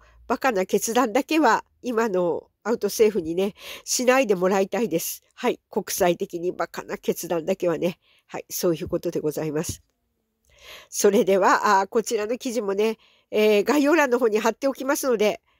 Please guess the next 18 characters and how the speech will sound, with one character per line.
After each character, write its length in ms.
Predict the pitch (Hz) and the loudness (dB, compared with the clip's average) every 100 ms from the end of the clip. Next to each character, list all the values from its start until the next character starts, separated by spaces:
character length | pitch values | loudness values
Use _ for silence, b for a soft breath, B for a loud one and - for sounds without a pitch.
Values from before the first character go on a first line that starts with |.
| _ _ - | _ _ -8
皆 300 | 233 240 247 | 0 2 2
さ 160 | 240 | 2
ん 100 | 247 | 0
見 120 | 233 | -2
に 80 | 233 | 0
行 80 | 254 | 0
っ 20 | |
て 100 | 214 | 0
く 120 | 208 | 0
だ 80 | 220 | 0
さ 180 | 233 247 | 2 0
い。 60 | 208 | 0
こ 120 | 320 | -4
れ 120 | 302 | -2
ね、 160 | 320 269 | 0 0
あ 100 | 262 | 2
の 100 | 247 | 4
ー、 1160 | 240 233 220 220 208 208 208 202 190 185 170 | 6 4 4 2 2 2 2 0 0 0 -2